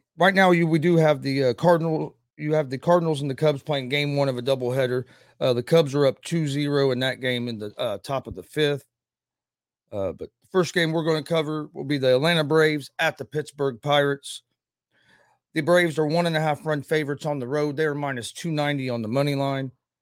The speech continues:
The Pirates are plus two thirty-five on the money line. Over under for this game is set at eight runs. Uh, the Braves have been one of the hottest teams in baseball here as of late.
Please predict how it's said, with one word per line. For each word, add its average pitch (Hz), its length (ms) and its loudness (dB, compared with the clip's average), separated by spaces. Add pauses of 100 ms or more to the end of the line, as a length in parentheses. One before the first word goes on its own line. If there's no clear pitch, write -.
(880)
The 110 60 -14
Pirates 156 480 0
are 113 60 -6
plus 165 280 -2
two 160 220 -8
thirty-five 151 600 0
on 131 120 -2
the 131 60 -4
money 127 260 -2
line. 117 300 -2 (100)
Over 170 280 2
under 160 200 0
for 127 100 -12
this 143 220 -6
game 139 240 -6
is 113 80 -8
set 131 240 -2
at 107 140 -6
eight 131 220 -4
runs. 131 600 -8 (500)
Uh, 120 220 -2
the 104 160 -8
Braves 175 320 2
have 143 100 -6
been 147 240 -4
one 151 120 -2
of - 20 -4
the 131 80 -2
hottest 143 320 0
teams 139 200 -6
in 120 100 -6
baseball 135 420 0
here 135 220 0
as 120 120 -4
of 110 160 -8
late. 139 300 0